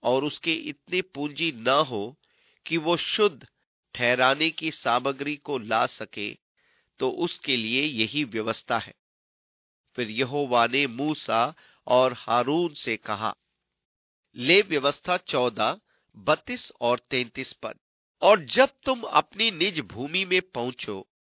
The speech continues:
और उस समय कोढ़ किसी घर में दिखाई दे, शायद किसी प्रकार नमी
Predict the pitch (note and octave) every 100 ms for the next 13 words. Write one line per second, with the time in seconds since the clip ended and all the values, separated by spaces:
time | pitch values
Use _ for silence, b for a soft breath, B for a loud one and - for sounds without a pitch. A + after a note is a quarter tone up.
0 | _ - E3+ - G#3 - - B2+ A#2+ D#3+
1 | G3 _ E3+ F3 F#3 G#3 - D#3 - F3
2 | A2 A#2+ C#3 D#3 C#3 A2 - B2 C3+ G#2+
3 | B2 G#2+ A2+ _ _ _ _ _ - -
4 | D3 C3+ D3+ - - D#3 F#3+ F3+ D3+ -
5 | C#3 C#3+ D3+ A#2 G2+ B2 C3 C3+ G#2+ C#3+